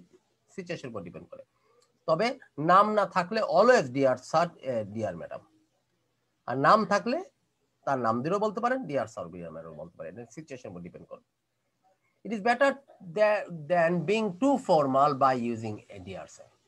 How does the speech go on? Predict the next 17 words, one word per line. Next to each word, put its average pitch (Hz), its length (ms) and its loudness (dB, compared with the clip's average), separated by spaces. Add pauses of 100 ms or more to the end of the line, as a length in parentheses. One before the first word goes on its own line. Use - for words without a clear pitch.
(240)
বরং 170 400 2 (140)
সবচেয়ে 208 420 0
ভালো 139 260 4
হচ্ছে 175 460 0 (420)
কোনো 175 260 -2
কিছু 190 300 -8 (240)
formal 165 340 2
থাকাই 196 340 2
ভালো, 220 440 6
যেহেতু 156 260 0
business 151 440 -2
letter 190 220 4
লিখতেছি 196 460 -2
আমরা 190 160 6
পরীক্ষার 180 380 2
খাতার 190 220 2
জন্য, 226 260 4